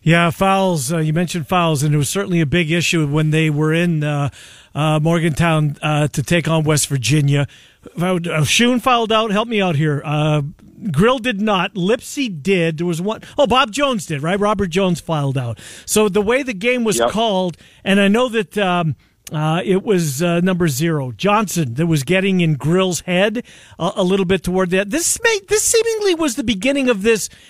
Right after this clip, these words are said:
Speaker 1: kind of downturn for Iowa State, that, that they, you know, as you said, they like to punch you in the mouth, as Porter Moser said, that they like to strike first.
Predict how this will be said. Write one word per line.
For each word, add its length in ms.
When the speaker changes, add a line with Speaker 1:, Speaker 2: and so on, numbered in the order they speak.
Speaker 1:
kind 300
of 80
downturn 920
for 220
Iowa 320
State, 540
that, 220
that 180
they, 260
you 80
know, 100
as 280
you 120
said, 280
they 120
like 220
to 80
punch 280
you 60
in 80
the 60
mouth, 240
as 100
Porter 260
Moser 320
said, 380
that 160
they 140
like 180
to 100
strike 320
first. 400